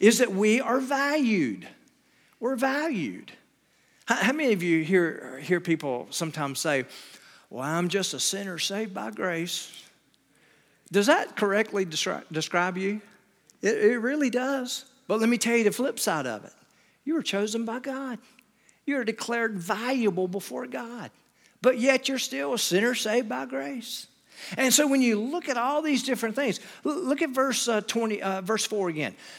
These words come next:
"Coming to him as to a living stone, rejected indeed by men, but chosen by God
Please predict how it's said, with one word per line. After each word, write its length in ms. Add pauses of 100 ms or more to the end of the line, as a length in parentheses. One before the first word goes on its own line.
(120)
"Coming 380
to 140
him 360
as 160
to 200
a 20
living 360
stone, 480 (240)
rejected 720
indeed 500
by 160
men, 440
but 180
chosen 580
by 180
God 600